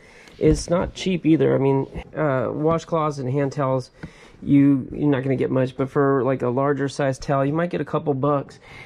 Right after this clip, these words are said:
It all starts to add up. I've seen my wife sell a box of towels like this, nice quality towels, not terribly used, mostly newer. I've seen her sell a whole box of them before, for, like, forty bucks, maybe sixty bucks at a garage sale if we have the right stuff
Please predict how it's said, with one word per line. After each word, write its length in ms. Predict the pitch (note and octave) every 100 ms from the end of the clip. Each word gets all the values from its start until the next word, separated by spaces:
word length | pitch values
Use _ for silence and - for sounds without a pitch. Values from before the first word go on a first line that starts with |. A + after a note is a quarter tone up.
| -
It 80 | C#3+
all 140 | F3
starts 260 | F#3+ F3 D#3+
to 100 | -
add 240 | C#3+ C3+
up. 220 | C3+ A#2+ -
I've 240 | C#3 E3+
seen 220 | - F3
my 140 | C#3+ C#3
wife 260 | C3+ C3
sell 420 | - D#3+ D3 C3 A#2+
a 100 | C#3
box 340 | C#3+ C#3 C3
of 140 | C3+ B2+
towels 300 | C#3+ C#3 C#3
like 160 | B2+
this, 220 | C3 B2+
nice 340 | D3 D3+ D#3 -
quality 520 | - - D3+ D3 C#3+
towels, 420 | - D3+ D#3 D3 - - - -
not 440 | - D3 D3+ E3+ -
terribly 420 | - D#3 D3 C#3
used, 440 | C#3+ E3 F3+ - - - - -
mostly 420 | C#3 C#3+ C#3+ D3+ C#3
newer. 460 | C#3 D#3 F3 F#3 -
I've 160 | - C#3
seen 240 | - F3+
her 100 | E3+
sell 300 | C3 D#3+ D3+
a 60 | C3+
whole 180 | C3 D#3
box 320 | D3 D3 -
of 60 | D3+
them 160 | C#3+
before, 380 | C3+ D3 D3 C#3 - - - -
for, 160 | - C#3+
like, 220 | B2 A#2+
forty 500 | - D#3 D3 D3+ D3+
bucks, 380 | C#3+ C#3+ C#3+ D3+
maybe 260 | C#3+ C3+
sixty 340 | C3 D3 C3 C#3+
bucks 280 | C#3 C3 C3
at 80 |
a 40 | B2+
garage 360 | B2+ B2 C3
sale 280 | B2 B2+ B2+ -
if 180 | C#3+
we 80 | D#3
have 140 | C#3+ C3+
the 80 |
right 240 | B2+ B2+ -
stuff 440 | - C3+ A#2+ -